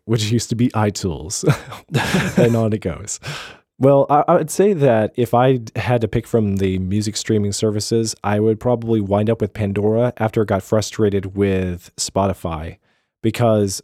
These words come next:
I do like how I could discover music on Pandora, and then I would go buy the stuff that I want. But I really like this. Um, there was this one alternative that isn't around anymore again, which was Songza.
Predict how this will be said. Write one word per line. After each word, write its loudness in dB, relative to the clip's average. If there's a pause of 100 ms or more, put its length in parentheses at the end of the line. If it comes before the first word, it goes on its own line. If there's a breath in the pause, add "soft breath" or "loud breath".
I 0
do 2
like 0
how 2
I 2
could -6
discover -2
music -2
on 0
Pandora, 0
and -4
then 2
I 0
would 0
go 0
buy -2
the -6
stuff -4
that -8
I -6
want. -14 (500)
But 2
I 6
really 2
like 0
this. 0
Um, -4
there 2
was 2
this -2
one 4
alternative -2 (380)
that 0
isn't 2
around 2
anymore 0
again, -4 (120)
which -2
was 0
Songza. -2